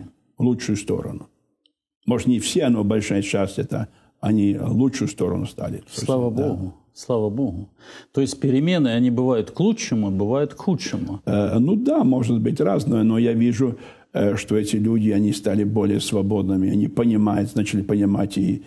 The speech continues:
Speaker 1: что-то другое. У нас церковь в Елгаве, где я был пастором того времени, э, церковь была очень интернациональная. У нас было больше двадцати национальностей.
Speaker 2: М.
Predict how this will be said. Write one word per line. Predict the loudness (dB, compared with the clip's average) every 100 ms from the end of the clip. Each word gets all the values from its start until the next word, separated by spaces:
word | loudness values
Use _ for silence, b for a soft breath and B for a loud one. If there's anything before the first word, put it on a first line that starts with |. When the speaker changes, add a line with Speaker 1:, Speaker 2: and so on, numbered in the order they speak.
| B -6
Speaker 1:
что-то | -2 0
другое. | 2 2 0 0 -4 -10 _ _ _ _ -4
У | 0 2
нас | 4 2 0
церковь | -2 -2 -2 -2 0
в | 0 -2 -2 -2 0
Елгаве, | 0 0 0 0 0 0
где | 0
я | 0 0
был | -2
пастором | -2 -2 -2 -2 -2
того | -2 0
времени, | 2 2 2 0 -2 -4 B B B
э, | -4 -2 -2
церковь | -2 -2 -2 0
была | 0 0 -2
очень | -2 -2 -2 -2 -2
интернациональная. | 0 -2 0 -2 -2 -2 0 2 2 0 0
У |
нас | 0 0 -2
было | 0 0 2 0 -4 B B B -6
больше | 0 0 0 -2
двадцати | 0 -2 -2 0 0
национальностей. | 0 -2 0 2 2 0 -4 -12 -6 -2
Speaker 2:
М. | -2 -2